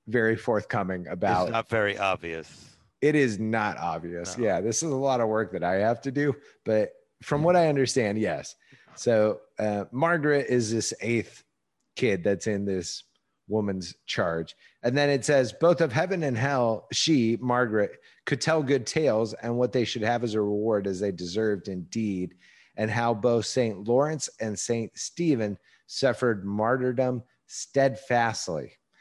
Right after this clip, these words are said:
Speaker 1: So the editor totally helps here and says, uh, that, uh, there's two really famous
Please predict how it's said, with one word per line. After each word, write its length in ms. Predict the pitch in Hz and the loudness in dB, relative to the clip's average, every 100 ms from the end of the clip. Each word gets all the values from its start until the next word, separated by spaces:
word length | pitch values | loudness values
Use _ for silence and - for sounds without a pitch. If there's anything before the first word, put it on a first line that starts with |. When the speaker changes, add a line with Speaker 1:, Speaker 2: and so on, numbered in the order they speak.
| _ _ | _ _
Speaker 1:
So 420 | - 135 120 123 82 | 0 2 4 2 2
the 100 | 135 | 2
editor 580 | 165 180 175 170 147 - | 4 4 4 4 0 0
totally 380 | 147 147 143 120 | 2 4 4 4
helps 240 | 120 113 | 2 2
here 180 | 120 107 | 2 2
and 120 | 107 | 2
says, 300 | - 107 95 | 0 0 2
uh, 280 | 101 87 82 82 - _ _ _ _ _ _ 101 | 0 0 -2 -8 -12 _ _ _ _ _ _ -2
that, 380 | 107 98 95 - _ - | 2 2 0 -4 _ -2
uh, 380 | 104 101 101 95 - | 0 2 0 -2 -4
there's 520 | 107 110 110 110 - | 0 2 4 2 -2
two 380 | - - 214 202 | -2 2 2 4
really 460 | 180 175 175 170 139 | 6 6 6 4 4
famous 680 | - 151 147 143 123 - | 2 2 2 2 0 -2